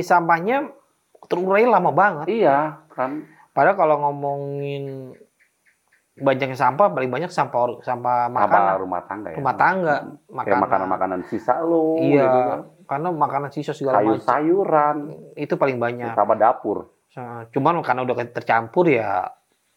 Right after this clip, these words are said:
Speaker 2: Tapi kan mereka dulu bu-, dia bukan gampang terurai ya kalau sampah.
Speaker 1: Gampang terurai, tapi kalau udah jadi satu di T P A,
Speaker 2: Iya
Speaker 1: udah
Speaker 2: sih,
Speaker 1: susah.
Speaker 2: bener, jadi gunung ya.
Speaker 1: Heeh.
Speaker 2: Nah, aromanya juga nggak enak, Mbak.
Speaker 1: Balik lagi sih, itu, itu bicara habit sih ya.
Speaker 2: Hmm, habit
Speaker 1: Makanya
Speaker 2: banget.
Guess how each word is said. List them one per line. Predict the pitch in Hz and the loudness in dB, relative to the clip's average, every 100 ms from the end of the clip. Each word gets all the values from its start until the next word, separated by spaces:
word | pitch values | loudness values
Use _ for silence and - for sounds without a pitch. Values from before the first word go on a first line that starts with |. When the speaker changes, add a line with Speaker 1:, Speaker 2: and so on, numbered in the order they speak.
| _ _ - | _ _ -20
Speaker 2:
Tapi | - 107 | -2 0
kan | 151 202 | 4 4
mereka | 135 160 | 4 0
dulu | 190 127 131 139 | 0 2 2 2
bu-, | - | 0
dia | 127 170 | 0 0
bukan | 139 98 90 | 2 0 0
gampang | 87 78 80 80 80 | -4 -4 -10 -10 -10
terurai | - 80 76 - 73 73 | -10 -8 -8 -6 -8 -8
ya | |
kalau | 76 76 | -16 -20
sampah. | - 147 | -18 -2
Speaker 1:
Gampang | 131 131 123 | 0 0 -2
terurai, | 117 131 131 | -6 -4 -4
tapi | 123 117 | -2 -4
kalau | 170 156 | 0 0
udah | 127 | 0
jadi | 120 120 | -4 -4
satu | 120 117 160 | -2 0 0
di | 143 | -2
T | 131 | -2
P | 123 | -4
A, | 123 151 175 - _ _ _ _ _ - - - - _ | -4 -2 -2 -4 _ _ _ _ _ -20 -20 -20 -20 _
Speaker 2:
Iya | - 78 | -12 -10
Speaker 1:
udah | 113 120 | -6 -2
Speaker 2:
sih, | |
Speaker 1:
susah. | 147 156 - 135 | -2 0 2 2
Speaker 2:
bener, | |
jadi | 156 | 0
gunung | 85 90 104 101 | -4 -4 -2 -4
ya. | 87 131 | -4 -6
Speaker 1:
Heeh. | 117 120 | -8 -10
Speaker 2:
Nah, | 123 - 87 | -12 -12 -4
aromanya | 85 87 104 | -2 -2 -2
juga | 113 104 | -2 -4
nggak | 85 | -6
enak, | 110 | -14
Mbak. | 107 101 - _ - | -18 -20 -20 _ -4
Speaker 1:
Balik | 120 131 | -2 0
lagi | 147 165 | 0 0
sih, | 156 156 | -2 -4
itu, | 143 131 | -8 -4
itu | 160 156 | -2 -2
bicara | 147 127 127 | -4 -2 -2
habit | 120 120 123 143 139 | 0 -2 0 0 0
sih | 120 113 | -4 -2
ya. | 127 - | -4 -8
Speaker 2:
Hmm, | - 90 | -20 -20
habit | - 98 | -12 -4
Speaker 1:
Makanya | 120 127 143 147 | 0 0 0 -2
Speaker 2:
banget. | 139 | -4